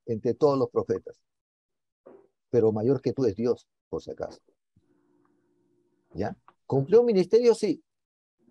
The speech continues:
¿Fue opacado por Jesucristo? No, o Jesús no lo opacó, él se opacó solo. Por eso hubo una pequeña duda también en, en Juan el Bautista, ¿se da cuenta? Siendo un gran siervo, dijo, "Pregúntale si tú eres el co-,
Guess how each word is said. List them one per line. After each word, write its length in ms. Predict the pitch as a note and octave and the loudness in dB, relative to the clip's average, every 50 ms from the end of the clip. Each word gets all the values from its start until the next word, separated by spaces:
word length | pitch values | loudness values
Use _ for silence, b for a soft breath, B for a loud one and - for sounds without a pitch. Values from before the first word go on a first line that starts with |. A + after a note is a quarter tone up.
| _ _ | _ _
¿Fue 120 | - F3+ G3+ | 0 0 0
opacado 500 | G3 G3 E3+ E3 - F#3+ G#3 G#3 G3+ F#3+ | 2 2 0 0 0 0 2 2 2 2
por 140 | - E3+ E3 | 0 2 2
Jesucristo? 540 | D#3+ D3 - D3+ E3 G#3 G3 - G3 F#3 - | 2 0 0 -4 -6 -6 -4 -6 -8 -8 -6
No, 220 | - C3+ E3 G3 G#3 | -6 -6 -4 -4 -4
o 240 | - - - A#2+ - | -4 -4 -6 -6 -4
Jesús 300 | - A#2+ A#2+ - D3+ D#3+ | -2 -4 -2 -2 -4 -4
no 100 | E3 E3 | -4 -4
lo 120 | C#3 B2+ B2 | -6 -6 -6
opacó, 240 | B2 - D#3+ - - | -2 -2 -2 2 4
él 140 | D#3+ E3 D#3+ | 4 2 4
se 160 | - - D3 | 2 0 0
opacó 320 | - - G#2+ - - C#3 | 2 0 -2 -2 -2 -4
solo. 320 | C3+ - C#3+ B2+ E2 D2 - _ _ _ _ _ _ _ _ _ _ _ _ _ _ _ _ _ _ _ _ _ _ _ _ _ _ _ - - _ _ _ _ - - - _ _ _ | -2 -2 -2 -2 -2 -4 -8 _ _ _ _ _ _ _ _ _ _ _ _ _ _ _ _ _ _ _ _ _ _ _ _ _ _ _ -20 -20 _ _ _ _ -20 -20 -20 _ _ _
Por 200 | - - A#2+ C#3 | 2 2 4 4
eso 120 | D3+ C#3 D#3 | 4 2 4
hubo 200 | - E3 E3 E3 | 4 4 4 4
una 120 | E3 D#3 | 4 2
pequeña 460 | D#3+ D#3 - - E3+ F3 E3+ E3 D3 | 0 0 0 0 -2 0 0 0 2
duda 300 | C#3 D#3 E3 D#3+ C#3+ A#2 | 2 4 4 4 2 2
también 420 | - A2 G#2 A2+ A#2+ B2 A#2 - - | -2 -4 -6 -6 -6 -6 -6 -8 -8
en, 200 | - G#2 G2+ - _ - | -8 -8 -8 -8 _ -10
en 120 | G2+ F#2 | -8 -2
Juan 140 | - A#2+ A#2+ | -2 0 0
el 60 | A#2 | 0
Bautista, 400 | G#2 G2 G2 - B2 G#2 - - | -2 -2 -2 -4 -4 -4 -6 -10
¿se 140 | - - A#2+ | -4 0 2
da 100 | A#2 A#2 | 2 2
cuenta? 320 | A#2 C3+ C3 C3 - - - _ _ _ _ _ _ _ _ _ _ _ _ _ _ | 0 -2 -4 -6 -10 -14 -18 _ _ _ _ _ _ _ _ _ _ _ _ _ _
Siendo 240 | - D#3 D#3 D#3 | -6 -2 0 2
un 40 | D#3 | 2
gran 160 | F3+ G3 G3 | 4 2 2
siervo, 320 | F#3+ - G3 G#3+ A3 G3 F3 | 2 6 6 8 8 8 6
dijo, 240 | E3 F3 E3+ F3+ D#3 | 4 4 4 2 2
"Pregúntale 580 | - - B2+ D3 G3+ C4 C#4+ A#3+ - A#3 G#3+ G3 | 2 -2 -2 -2 -2 -4 -2 2 2 4 4 2
si 140 | - G3+ E3 | 0 -2 -2
tú 160 | - A3+ A#3 | 4 6 6
eres 180 | A3 G#3+ F#3+ - | 6 6 2 0
el 140 | F#3+ E3 | -4 -4
co-, 160 | - D#3+ D#3+ | -6 -8 -10